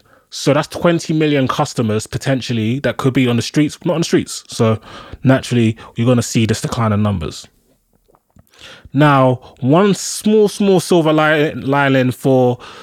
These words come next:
the retail industry is that online retail, uh, uh, is predicted to increase fifty-nine percent. So that's from online sales, should I say, from twenty nineteen to twenty twenty,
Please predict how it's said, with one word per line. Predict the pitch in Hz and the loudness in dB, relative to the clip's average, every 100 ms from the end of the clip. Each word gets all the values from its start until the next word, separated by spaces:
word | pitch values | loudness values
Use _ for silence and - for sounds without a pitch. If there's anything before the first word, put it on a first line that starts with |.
| - | -6
the | 117 | -2
retail | 123 165 - 127 | 2 0 0 0
industry | 131 123 - 139 | 0 0 0 2
is | 127 117 | 2 2
that | 127 - | -2 0
online | 147 151 147 147 135 | 2 4 4 4 4
retail, | 135 147 - 143 147 196 - | 4 2 2 2 2 0 -2
uh, | - - - - - | -8 -10 -20 -16 -4
uh, | 135 - _ _ _ _ _ | -4 -4 _ _ _ _ _
is | 147 135 123 | 2 2 2
predicted | - 135 - 131 117 | 0 0 0 -4 0
to | 131 123 | 0 2
increase | 131 - 135 | 0 2 0
fifty-nine | - - 127 123 | 0 -2 0 0
percent. | 120 - 135 151 - - - - | -2 0 0 -2 -14 -20 -20 -10
So | - | -2
that's | 127 120 | 0 0
from | - 135 117 113 110 _ _ _ _ _ _ _ _ - | -4 -2 0 0 -2 _ _ _ _ _ _ _ _ -2
online | 127 120 | -2 0
sales, | - 123 110 | 0 0 0
should | |
I | 113 | -4
say, | - 113 117 - - _ | -2 -2 -4 -8 -20 _
from | - 113 | -2 -2
twenty | - 135 | 0 0
nineteen | 123 117 - 120 | 2 0 -2 -4
to | - | -4
twenty | 113 135 120 | -4 0 0
twenty, | 113 127 110 107 | 0 0 0 -2